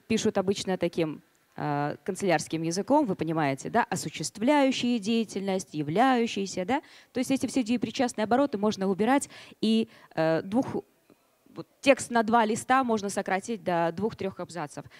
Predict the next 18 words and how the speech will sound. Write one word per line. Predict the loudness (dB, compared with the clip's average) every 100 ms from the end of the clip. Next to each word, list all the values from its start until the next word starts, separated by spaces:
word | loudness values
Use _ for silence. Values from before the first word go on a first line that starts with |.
| 0
Этого | 0 0
будет | -2 -2 0
достаточно. | -2 0 -2 -2 -6 -6 -6 -6
И | 0
когда | 4 4
спикер | 4 2 2
говорит, | 0 2 2 0
что | -4 -6
всё | -4 0
прошло | 0 0 0
лучше, | 0 -2
чем | -6 -6
я | -4 -4
предполагал, | -4 -2 -2 0 0 -2 -8 _ -20 -20 _ _
то, | 0 0
конечно, | 0 -2 -2 -2
вот | -2 -4 -8 -20 _ _ _ _ _ _ _
это | -2 0 0